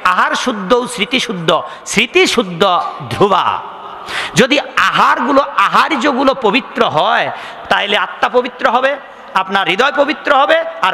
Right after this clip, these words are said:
পবিত্র হৃদয় ভক্তি জাগবে, ভক্তি জাগলেই সব হবে, ভক্তি জাগলেই ভগবানকে লাভ করতে পারবে। আপনাদের এলাকায় বাসি ভাত খাওয়ার অভ্যাস আছে বাবা? পান্তা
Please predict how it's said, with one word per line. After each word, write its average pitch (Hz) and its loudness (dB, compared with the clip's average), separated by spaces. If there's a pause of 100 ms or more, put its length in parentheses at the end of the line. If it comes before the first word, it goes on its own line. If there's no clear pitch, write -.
পবিত্র 254 0
হৃদয় 226 2
ভক্তি 185 -4
জাগবে, 277 0
ভক্তি 220 -2
জাগলেই 185 0
সব 226 2
হবে, 285 2 (320)
ভক্তি 165 -2
জাগলেই 165 0
ভগবানকে 131 0
লাভ 120 0 (100)
করতে - -12
পারবে। - -2 (800)
আপনাদের 240 0
এলাকায় 254 0
বাসি 220 -2
ভাত 220 -2
খাওয়ার 247 0
অভ্যাস 220 0
আছে 233 -2
বাবা? 254 2
পান্তা 233 0